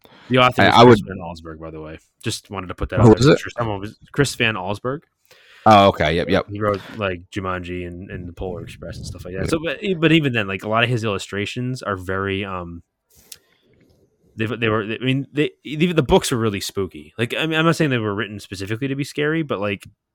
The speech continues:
Speaker 1: the ideas that they were promoting, it's kinda like a Roald Dahl book where, like,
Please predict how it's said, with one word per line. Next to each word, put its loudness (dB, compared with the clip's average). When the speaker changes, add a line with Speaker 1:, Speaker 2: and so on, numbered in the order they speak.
Speaker 1:
the 2
ideas 0
that -20
they -2
were -2
promoting, -2
it's -4
kinda 0
like -4
a -2
Roald -2
Dahl -4
book -4
where, 0
like, -4